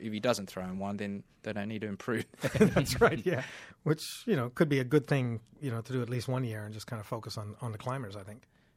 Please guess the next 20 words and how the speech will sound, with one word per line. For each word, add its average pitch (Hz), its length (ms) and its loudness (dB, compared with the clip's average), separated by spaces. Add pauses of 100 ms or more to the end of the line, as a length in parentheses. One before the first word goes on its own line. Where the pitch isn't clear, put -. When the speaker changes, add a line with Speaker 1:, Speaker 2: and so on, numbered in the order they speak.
(120)
Speaker 1:
They, 147 240 6
they 156 180 6
have 175 260 6
had 143 240 4
that. 117 140 4
I 135 60 4
mean, 131 360 2
just 139 280 2 (100)
last 135 460 6
year, 110 180 2
they 107 180 2
just 110 240 0
had 110 280 2
the 107 240 2
short 113 680 2
individual 107 580 0
time 107 300 0
trial 104 220 0
in 101 120 -4
Utrecht. 107 760 -2